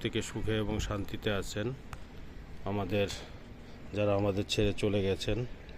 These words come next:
কবরে শুয়ে আছেন। আল্লাহ তাআলা তাদের বেহেশতে নসিব করুক এবং তারা যেন বেহেশতের সর্বস্থান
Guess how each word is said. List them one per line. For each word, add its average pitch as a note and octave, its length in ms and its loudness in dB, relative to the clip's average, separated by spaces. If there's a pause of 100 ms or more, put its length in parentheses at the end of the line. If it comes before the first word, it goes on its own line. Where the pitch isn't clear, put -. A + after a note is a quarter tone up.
(100)
কবরে F#2+ 280 2
শুয়ে G2+ 300 0
আছেন। G2+ 400 0 (800)
আল্লাহ G2 200 4
তাআলা G2 220 2
তাদের F#2+ 300 2
বেহেশতে F#2+ 340 0
নসিব F#2+ 240 -2 (120)
করুক A2 240 2 (800)
এবং G2+ 220 0
তারা G2 180 4
যেন G2 160 2
বেহেশতের G2 400 0 (540)
সর্বস্থান G#2+ 760 2